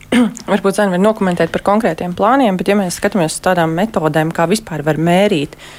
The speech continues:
tēlu, tad, ā, tās ir diezgan daudz dažādas. Tie ir, piemēram, tie paši tēla pētījumi. Līdzīgi kāds jau tika veikts, mēs varam veikt pēc x gadiem un salīdzināt, kas tad, kur tur ir, kādas ir tās līknes, kāda ir tā dinamika, kur mums atrodas procenti.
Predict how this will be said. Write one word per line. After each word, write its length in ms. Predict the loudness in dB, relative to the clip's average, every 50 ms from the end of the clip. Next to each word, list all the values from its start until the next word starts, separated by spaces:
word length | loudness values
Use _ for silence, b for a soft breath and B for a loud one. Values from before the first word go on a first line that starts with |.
| B B B B B
tēlu, 460 | -2 0 2 4 4 4 4 2 2 0 B B B B B B B B -2
tad, 180 | -2 0 2 2
ā, 120 | 2 2 2 2 0 0
tās 220 | 0 0 0 0
ir 80 | 0 0
diezgan 240 | 0 2 2 2 2
daudz 160 | 2 2 2
dažādas. 380 | 2 2 2 0 -2 -4 -4 -2
Tie 100 | -2 -2
ir, 80 | 0 0
piemēram, 300 | -2 -2 -2 -4 -6 -4
tie 80 | -2
paši 240 | -2 -2 -2 -2 -4 -2 0
tēla 180 | 0 0 0 -2
pētījumi. 560 | -2 -2 0 0 0 2 2 4 2 0 -2 -6 -14 -20 -16 -6 -2
Līdzīgi 320 | -2 0 0 0 -2 0
kāds 240 | 0 -2 -2 0 -2
jau 60 | -4 -2
tika 240 | -2 -4 -2 0
veikts, 380 | 0 2 2 0 -2 -4 -2 -2
mēs 160 | 0 0 0 0
varam 300 | 0 0 0 0 -2 -4 -6 -6 -2
veikt 300 | 0 0 0 0 -2 -4 -2
pēc 240 | -2 -2 -2 -2 -4 -2
x 180 | -2 -4 -2 0
gadiem 340 | 0 0 2 2 0 0 -2
un 80 | -2 -2
salīdzināt, 640 | 0 2 2 2 2 0 0 0 0 0 0 0 -2
kas 160 | -4 -4 -2
tad, 160 | -4 -6 -2
kur 160 | -2 -2 -2
tur 220 | -2 -2 -2 0 0
ir, 160 | -2 -2 -6 -14 -18 -20 -20 -20 -20 -20 -20 -20 -12 -6
kādas 320 | -2 0 0 0 0 -2 -4
ir 80 | -2
tās 220 | 0 -2 0 2 2
līknes, 320 | 2 2 2 0 -4 -8 -6
kāda 300 | -4 -2 -2 -2 -2 -4
ir 80 | -6
tā 100 | -6 -4
dinamika, 480 | 0 2 2 4 4 2 2 0 -4 -8 -8
kur 140 | -6 -4 -4
mums 100 | -2 -2 -2
atrodas 260 | 0 0 0 0 0 0
procenti. 560 | 0 0 0 2 2 2 2 2 0 -2